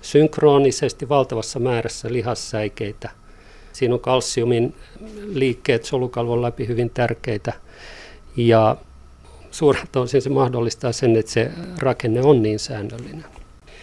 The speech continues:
Lihaksessa on vielä tämmöisiä jättimolekyylejä, jotka muodostaa tavallaan tän, tän supistuvan sarkomeerin kehikon, ja joka sitten ankkuroi sen sitten näitten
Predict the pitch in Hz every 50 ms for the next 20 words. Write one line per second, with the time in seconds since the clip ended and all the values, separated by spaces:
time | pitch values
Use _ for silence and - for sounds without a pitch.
0 | - - - - 131 139 139 143 131 - - - 117 - - 123 113 110 127 120
1 | 120 120 120 - 127 131 127 - - 120 117 117 127 135 143 147 - - - 127
2 | 120 110 107 107 104 - - 135 117 113 113 110 107 107 107 113 - - - 120
3 | 117 120 - - - - - - - - - - - - - - - - - -
4 | - - - - - - - - 131 127 120 113 113 - - - 120 113 - 127
5 | 117 123 117 113 113 113 107 - - 113 120 123 123 - - - - - - -
6 | - - - - - - - - 120 117 117 107 - - - 131 - - 131 117
7 | - - - 120 104 110 107 107 - - - 120 120 120 - - 117 113 110 107
8 | 110 110 113 117 - - 135 131 110 131 123 101 - - 123 120 113 104 - -
9 | 139 123 120 117 120 - 131 120 - 160 - - - 135 131 139 139 127 135 -
10 | 127 120 113 107 110 110 - - 117 110 - 131 - - - 117 117 113 113 -
11 | - - 117 117